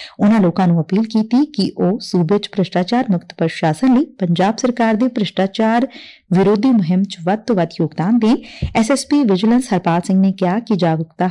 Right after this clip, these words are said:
ਹਫ਼ਤੇ ਦਾ ਸਮ-, ਮੁੱਖ ਮਕਸਦ ਦੇਸ਼ ਦੀ ਖੁਸ਼ਹਾਲੀ ਲਈ ਇਮਾਨਦਾਰੀ ਦਾ ਸੱਭਿਆਚਾਰ ਸਿਰਜਣਾ ਤੇ ਨਾਗਰਿਕਾਂ ਅਤੇ ਸਰਕਾਰੀ ਮੁਲਾਜ਼ਮਾਂ ਨੂੰ ਭ੍ਰਿਸ਼ਟਾਚਾਰ ਤੋਂ ਮੁਕਤ ਪ੍ਰਸ਼ਾਸਨ ਦੀ ਮਹੱਤਤਾ ਬਾਰੇ ਜਾਗਰੂਕ ਕਰਨਾ ਹੈ।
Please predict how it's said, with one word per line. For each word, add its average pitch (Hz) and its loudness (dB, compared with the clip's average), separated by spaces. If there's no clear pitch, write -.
ਹਫ਼ਤੇ 170 -2
ਦਾ 170 0
ਸਮ-, 175 -8
ਮੁੱਖ 214 0
ਮਕਸਦ 165 -2
ਦੇਸ਼ 208 0
ਦੀ 262 -2
ਖੁਸ਼ਹਾਲੀ 180 0
ਲਈ 254 4
ਇਮਾਨਦਾਰੀ 233 4
ਦਾ 294 2
ਸੱਭਿਆਚਾਰ 220 -2
ਸਿਰਜਣਾ 180 0
ਤੇ 240 0
ਨਾਗਰਿਕਾਂ 175 0
ਅਤੇ 214 -2
ਸਰਕਾਰੀ 196 0
ਮੁਲਾਜ਼ਮਾਂ 175 0
ਨੂੰ 294 2
ਭ੍ਰਿਸ਼ਟਾਚਾਰ 247 0
ਤੋਂ 285 0
ਮੁਕਤ 220 2
ਪ੍ਰਸ਼ਾਸਨ 208 0
ਦੀ 240 4
ਮਹੱਤਤਾ 196 0
ਬਾਰੇ 180 2
ਜਾਗਰੂਕ 185 -2
ਕਰਨਾ 160 0
ਹੈ। 185 2